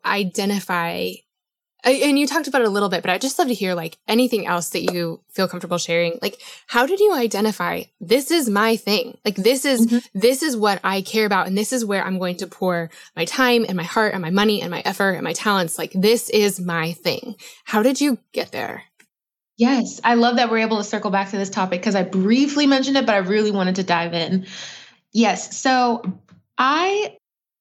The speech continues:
Speaker 2: love to talk about the idea of purpose-fueled progress. It's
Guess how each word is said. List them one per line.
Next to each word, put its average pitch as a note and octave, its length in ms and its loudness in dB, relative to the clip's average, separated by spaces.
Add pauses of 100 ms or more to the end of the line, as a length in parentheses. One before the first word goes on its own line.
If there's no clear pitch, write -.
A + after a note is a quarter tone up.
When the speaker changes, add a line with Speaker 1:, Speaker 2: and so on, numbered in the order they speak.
(200)
Speaker 2:
love A#3+ 320 4
to B3+ 160 0
talk A#3 380 0
about G3+ 420 -2
the G#3 120 0
idea G3 540 0
of F#3 220 0
purpose-fueled F#3+ 680 0
progress. G3+ 840 0 (380)
It's - 440 0